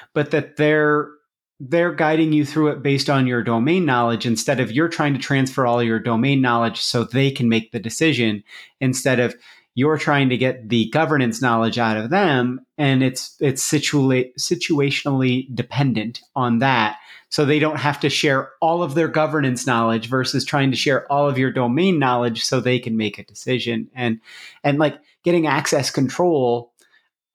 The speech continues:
there's a lot of, you know, Orpheum came on and they were talking about, they tried to do automated access control and they found it incredibly difficult. But, you know, they're a two hundred and fifty person startup. So it's not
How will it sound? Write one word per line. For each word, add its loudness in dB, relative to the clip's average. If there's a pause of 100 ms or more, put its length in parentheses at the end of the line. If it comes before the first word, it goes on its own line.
(640)
there's 2
a 4
lot 4
of, 2
you 4
know, 4
Orpheum 2
came 2
on 2
and 2
they 2
were 0
talking 0
about, 0
they 0
tried -2
to -2
do 2
automated 2
access -2
control -2
and 0
they 0
found 0
it -4
incredibly 0
difficult. -4 (540)
But, -2 (560)
you 2
know, 2
they're 2
a -2
two 0
hundred 2
and -2
fifty 0
person -4
startup. -2
So -2
it's -4
not 2